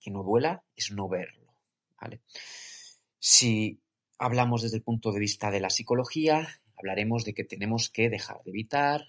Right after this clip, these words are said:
o que tenemos que aprender a ver, o que tenemos que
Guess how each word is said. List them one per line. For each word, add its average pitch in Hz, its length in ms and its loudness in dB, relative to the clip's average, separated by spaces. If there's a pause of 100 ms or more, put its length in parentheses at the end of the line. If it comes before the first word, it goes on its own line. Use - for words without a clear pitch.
(120)
o 101 320 0
que 110 100 -12
tenemos 95 500 -8
que 107 380 2
aprender 92 460 -12
a 92 80 -12
ver, 143 440 2
o - 60 -20
que - 100 -20
tenemos 98 500 -6
que 107 340 -2